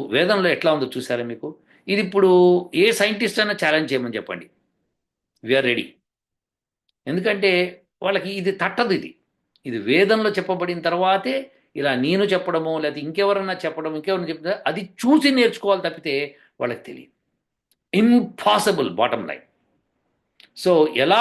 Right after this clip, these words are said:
వస్తుంది అన్నది దీంతో వస్తుంది, సత్యేనా. So,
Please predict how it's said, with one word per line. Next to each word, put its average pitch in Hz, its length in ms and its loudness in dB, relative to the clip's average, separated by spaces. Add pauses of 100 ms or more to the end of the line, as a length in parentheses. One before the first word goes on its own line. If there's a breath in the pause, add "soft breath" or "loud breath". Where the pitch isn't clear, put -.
(120)
వస్తుంది 202 460 -2
అన్నది 190 280 0 (420)
దీంతో 107 340 -6
వస్తుంది, - 220 -20 (100)
సత్యేనా. 123 680 0 (800)
So, 151 60 -2